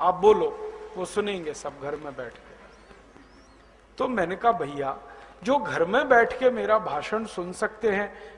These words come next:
वो मेरे सामने भी सुन सकते हैं।" तो वो एकदम मायूस हो गया माइक वाला, चेहरा लटक गया उसका,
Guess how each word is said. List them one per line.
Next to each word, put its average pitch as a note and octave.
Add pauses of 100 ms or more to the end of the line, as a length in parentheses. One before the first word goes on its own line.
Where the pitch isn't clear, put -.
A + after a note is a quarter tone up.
(100)
वो F3
मेरे F#3
सामने E3+
भी G#3+
सुन G#3+
सकते G#3
हैं।" F#3+ (400)
तो F#3+
वो F#3+
एकदम F3+
मायूस E3+
हो C#3+
गया C3
माइक B2+ (100)
वाला, - (540)
चेहरा G3
लटक F3+
गया C#3+
उसका, -